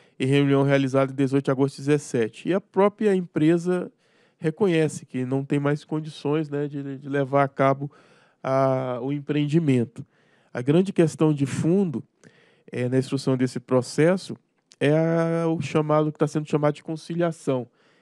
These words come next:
É, fazer uma análise aí do que já foi empreendido pela empresa, como tem algum valor a própria obtenção do licenciamento ambiental, e, em contrapartida,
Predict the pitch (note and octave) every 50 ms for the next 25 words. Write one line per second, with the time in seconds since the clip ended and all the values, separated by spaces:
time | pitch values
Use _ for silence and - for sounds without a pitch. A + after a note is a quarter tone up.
0 | _ _ - - A#2 B2+ B2 B2 B2 B2 B2 B2 A#2+ - - - C3 B2+ B2 A#2+
1 | B2+ C3+ C#3 C#3 D3 C#3+ C3+ C3+ C3+ C3+ C3+ C3+ C3+ B2+ C3 C3+ B2+ C3 C#3 C#3
2 | D3+ - - D3 C3 C#3+ C3+ C3 - - C#3 C#3+ C#3 C#3 C#3 - C#3 C#3 C3 B2+
3 | A#2+ B2+ C#3 D3 C#3+ C#3+ C#3 C3 - - C3+ C3+ C3 B2+ B2 - B2+ C3+ D3 D#3
4 | D3 C3+ C3+ C3+ _ - C3 C3 B2+ B2 B2+ - B2+ C3 C3 B2 C3+ C3+ B2+ C3
5 | C3 B2 A#2+ C3 C#3 D3 C#3 C3+ B2+ B2 B2 A#2 A2+ - - C3 C3 - C3+ -
6 | - - C3+ B2+ C3 C3+ C3 B2+ B2+ A#2+ B2+ A#2+ - C3 - - B2+ B2 B2 B2
7 | B2 C3 B2 B2 C3+ C#3 C#3+ C#3+ - D3 C#3+ D3+ F3 - - _ _ _ _ _
8 | - - - - _ _ _ - - E3+ E3+ E3 E3 D#3 D3+ - E3 - - D#3+
9 | D#3+ - - - E3 E3+ F3 D#3+ F3 E3+